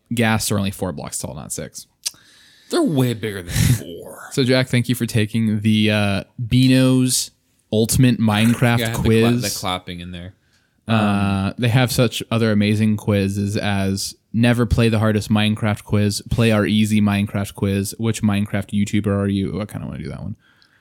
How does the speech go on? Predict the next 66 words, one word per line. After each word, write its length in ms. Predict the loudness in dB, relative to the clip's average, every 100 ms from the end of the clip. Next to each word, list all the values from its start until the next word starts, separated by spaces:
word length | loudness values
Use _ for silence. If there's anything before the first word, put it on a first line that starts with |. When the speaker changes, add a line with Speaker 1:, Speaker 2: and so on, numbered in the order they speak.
| 0
Speaker 1:
But 300 | 0 0 -2
I'll 80 | 0
toss 220 | 2 0
it 60 | 0
back 160 | -2
to 100 | -2
you, 80 | -4
Jack. 220 | -4 -6
Do 60 | -8
you 60 | -10
have 80 |
a 40 | -10
quiz 180 | -12 -10
for 160 | -12
us, 180 | -12 -12
or 40 | -6
do 80 |
you 80 | -4
have 140 | -4 -4
a 100 | -4
Speaker 2:
I, 140 | -2 -2
I 40 |
do. 160 | -2 0
Speaker 1:
You 60 |
were, 120 | 0 0
you 100 | 0
were 80 |
looking 200 | 2 4 2
up 100 | 2
something 200 | 2 4
over 140 | 4
there, 140 | 4
so 160 | 4 2
Speaker 2:
I 80 | 2
Speaker 1:
I'm 60 |
Speaker 2:
do 60 | 2
Speaker 1:
kinda 100 | 2
Speaker 2:
have 40 |
a 40 | 2
quiz, 100 | 2
Speaker 1:
excited. 260 | 0 0
Speaker 2:
but 160 | -2 -2
I 140 | 0
also, 320 | -2 -2 -4 -4
just 180 | -6
real 160 | -6 -6
quick, 380 | -4 -6 -6 -14 _ _ -10
I 360 | -6 -4 -6 -6
asked 320 | -8 -8 -8
in 120 | -8 -8
the 60 |
Discord, 480 | -6 -8 -8 -10 -10
which 200 | -14 -12
you 80 | -10
can 180 | -8 -8
join 200 | -8 -10
if 60 |
you're 100 | -12
a 20 | -10
Patreon, 460 | -10 -10 -14 -16 -18 _ _ _ _ -14
uh, 240 | -10 -10 -12 -16
a 120 | -14
patron 400 | -12 -12 -10 -10
over 300 | -10 -10 -12
at 80 | -14
Patreon. 400 | -14 -14 -16